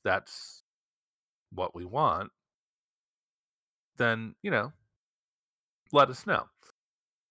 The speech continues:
And with that, we'll go ahead and bring the show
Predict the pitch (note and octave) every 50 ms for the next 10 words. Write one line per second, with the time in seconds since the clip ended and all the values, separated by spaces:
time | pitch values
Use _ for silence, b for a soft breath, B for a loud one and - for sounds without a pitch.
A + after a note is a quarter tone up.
0 | _ _ _ _ _ C#3+ C#3 C3 B2+ B2 - - B2 A#2+ - - B2 A2+ A#2+ D3+
1 | - - _ _ _ _ _ - B2+ A#2+ A#2 B2 B2 B2+ A#2+ A#2+ - B2 G#2 G#2+
2 | G#2+ - - A2+ A2+ A2+ A2+ A2 G2+ G#2 - G#2+ G#2+ G#2+ A2 A2 G#2 - - -
3 | G#2 F#2 F#2 F2+